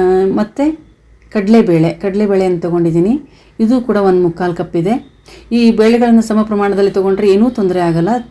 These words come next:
ಆ, ಹಾಗೆ ತಗೋಬೋದು. ಅಕ್ಕಿ ಮಾತ್ರ ಸ್ವಲ್ಪ ಕಡಿಮೆ ತಗೋಬೇಕಾಗುತ್ತೆ ನಾವು. ಇದು ಬರೀ ಒಂದು ಎರಡು ಸ್ಪೂನ್ ಇದೆ ಅಷ್ಟೇ ಇಷ್ಟಕ್ಕೆ. ಇದನ್ನ ಎಲ್ಲವನ್ನೂ ಕೂಡ ನಾವು ಇವಾಗ ತರಿತರಿಯಾಗಿ,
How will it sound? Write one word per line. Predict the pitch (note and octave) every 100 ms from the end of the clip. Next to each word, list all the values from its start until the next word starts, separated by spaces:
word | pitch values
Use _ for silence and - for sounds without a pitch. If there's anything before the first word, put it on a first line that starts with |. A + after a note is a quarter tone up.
| -
ಆ, | G3+ F#3+ F3+
ಹಾಗೆ | F#3+ F#3+ G3
ತಗೋಬೋದು. | F#3+ F3+ E3+ F3 B3
ಅಕ್ಕಿ | G#3+ - D4
ಮಾತ್ರ | B3 A3+ A#3
ಸ್ವಲ್ಪ | C#4+ A3 G#3+
ಕಡಿಮೆ | A3 F#3+ F#3 F#3+
ತಗೋಬೇಕಾಗುತ್ತೆ | F3 E3+ E3 E3+ E3 E3
ನಾವು. | D#3+ F3+ A#3+ - B3+ C4
ಇದು | A3 G3+
ಬರೀ | G#3 A#3
ಒಂದು | A3+ G#3 G3 G3 F#3+ F#3
ಎರಡು | F#3 G3+ A3
ಸ್ಪೂನ್ | A3 - A3 G#3+
ಇದೆ | F3+
ಅಷ್ಟೇ | E3+ E3 - F#3+
ಇಷ್ಟಕ್ಕೆ. | A3+ G#3+ - G3 E3+ G3+ D#4 - - - - - - - - - -
ಇದನ್ನ | A#3+ B3+ B3 B3+
ಎಲ್ಲವನ್ನೂ | G#3+ A3 A#3 B3+ B3+
ಕೂಡ | A#3 G#3+
ನಾವು | G3 F3+
ಇವಾಗ | F3 F3+ F3 A#3+ C#4+
ತರಿತರಿಯಾಗಿ, | A3 G3+ G3 F#3 F#3 F3+ B3+